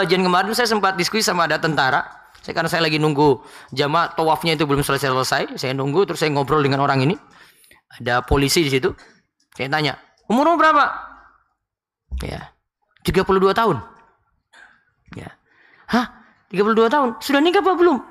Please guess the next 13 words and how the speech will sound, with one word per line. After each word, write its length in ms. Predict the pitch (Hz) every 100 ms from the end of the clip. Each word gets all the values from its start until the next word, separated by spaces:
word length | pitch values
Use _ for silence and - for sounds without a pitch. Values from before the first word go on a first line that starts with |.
| -
"Belum." 400 | - 440 392 160 - - -
"Ya 240 | 185 269 277
Allah, 400 | 269 277 285 294 156
badan 400 | 190 247 262 247
besar 320 | 202 262 262
kayak 160 | 269
gini, 160 | 226 262
belum 320 | 175 165 240
nikah-nikah 480 | 269 277 262 262 247
juga." 240 | 214 135 87 - - - - _ _ _ _ _ _ _ _ _ _ _ _ _
"Terus 240 | 254 233
apa 240 | 427 - 240
kesulitanmu?" 640 | 214 208 185 180 165 131